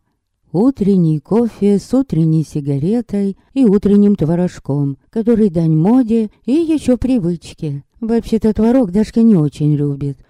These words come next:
но если с вареньицем. Варенье оставалось на дне банки и ещё на стенках, и Дашка ела пальцами.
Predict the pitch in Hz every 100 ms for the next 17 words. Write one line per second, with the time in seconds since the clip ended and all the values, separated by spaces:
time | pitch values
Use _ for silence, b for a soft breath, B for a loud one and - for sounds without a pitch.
0 | - 196 302 359 330 285 277 247 233 220
1 | 175 220 220 165 156 - 160 151 - _
2 | _ - 165 180 226 285 277 269 240 -
3 | 240 240 233 - 180 180 160 185 226 147
4 | 147 143 - 143 143 - 226 226 254 -
5 | 302 190 233 - - 151 139 139 147 139
6 | - _ - 226 285 - 247 240 277 226
7 | - 147 143 143 - 147 147